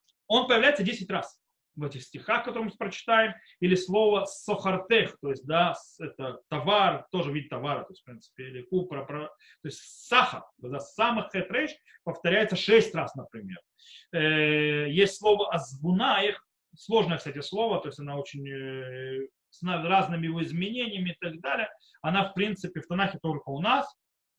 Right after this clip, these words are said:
э, она пять раз, и еще, то есть, повторяется слова туда. То есть давайте прочитаем.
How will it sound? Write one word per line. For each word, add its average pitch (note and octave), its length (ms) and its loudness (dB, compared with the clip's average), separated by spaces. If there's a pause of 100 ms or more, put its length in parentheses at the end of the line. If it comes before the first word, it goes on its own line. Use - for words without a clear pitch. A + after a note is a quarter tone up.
(180)
э, D#3+ 560 0
она D#3+ 200 0
пять B3+ 360 2
раз, G3 400 -4 (280)
и D4 80 -6
еще, B3 320 0
то A#3 60 2
есть, G#3 100 -2
повторяется F3 540 0
слова D3+ 180 -4
туда. - 220 -10
То - 180 -20
есть - 80 -18
давайте G3+ 260 4
прочитаем. - 440 -10